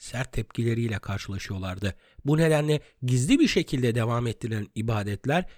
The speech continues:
hicret sonrası düzene oturtuldu. Hem Hazreti Muhammed'in evi hem de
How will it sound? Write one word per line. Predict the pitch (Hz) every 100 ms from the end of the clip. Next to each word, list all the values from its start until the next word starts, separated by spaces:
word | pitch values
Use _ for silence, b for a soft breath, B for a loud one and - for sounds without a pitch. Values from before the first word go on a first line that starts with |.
| b -
hicret | 110 107 135 -
sonrası | - 139 123 107 185 214 120
düzene | 98 101 98
oturtuldu. | 92 - 92 98 95 95 _ _ -
Hem | 208
Hazreti | 214 196 196 202
Muhammed'in | 202 185 185 185 175 185 156 -
evi | 113 104 98
hem | 127 165 175
de | 175 175